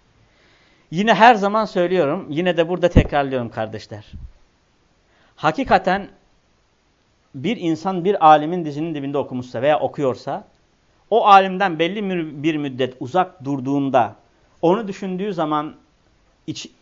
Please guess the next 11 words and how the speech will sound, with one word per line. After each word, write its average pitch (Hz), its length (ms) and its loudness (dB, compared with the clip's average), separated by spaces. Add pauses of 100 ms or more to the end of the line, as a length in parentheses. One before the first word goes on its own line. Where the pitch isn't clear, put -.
içinden 175 460 -2
ağlaması 156 500 4
gelmiyorsa, 156 840 -2
o 165 160 -2
ilim 165 180 -4
talebesi 131 400 -6
olamaz. 107 440 -6
Bunu 127 100 -8
her 151 160 -2
zaman 123 240 -6
söylüyoruz. 95 600 -16